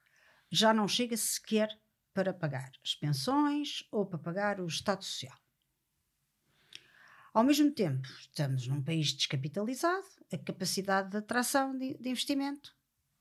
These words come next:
é muitíssimo baixa ou quase nula. Estamos num país inviável.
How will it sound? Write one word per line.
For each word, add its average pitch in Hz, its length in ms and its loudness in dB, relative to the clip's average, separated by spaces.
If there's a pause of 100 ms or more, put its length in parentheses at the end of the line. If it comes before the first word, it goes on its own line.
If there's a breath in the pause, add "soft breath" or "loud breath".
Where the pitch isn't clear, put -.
(140)
é 165 220 -4 (240)
muitíssimo 170 560 0
baixa 165 500 -2 (140)
ou - 320 -4 (140)
quase 131 340 4
nula. - 220 -10 (1400 soft breath)
Estamos 160 580 2
num 156 180 0
país 143 460 -4
inviável. 196 800 0